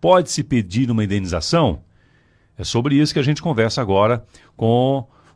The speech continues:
Rodrigo Carpita, especialista em direito imobiliário e condominial. Doutor Rodrigo, muito bom dia. Bem-vindo aqui à Rádio Povo C B N Cariri.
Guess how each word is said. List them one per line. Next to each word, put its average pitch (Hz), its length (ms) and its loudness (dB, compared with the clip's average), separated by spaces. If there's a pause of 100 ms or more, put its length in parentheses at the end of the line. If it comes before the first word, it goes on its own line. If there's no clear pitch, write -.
(120)
Rodrigo 175 760 0 (140)
Carpita, - 560 -4 (500)
especialista 117 800 -4
em 143 60 0
direito 131 420 0
imobiliário 127 680 2
e 113 60 -2
condominial. 101 1080 0 (760)
Doutor 202 260 4
Rodrigo, 208 380 4
muito 190 180 -2
bom 196 140 2
dia. 165 260 2
Bem-vindo 156 420 2
aqui 160 160 0
à 143 60 4
Rádio 131 220 0
Povo 135 200 0
C 131 140 2
B 113 240 0
N 117 180 0
Cariri. 113 480 0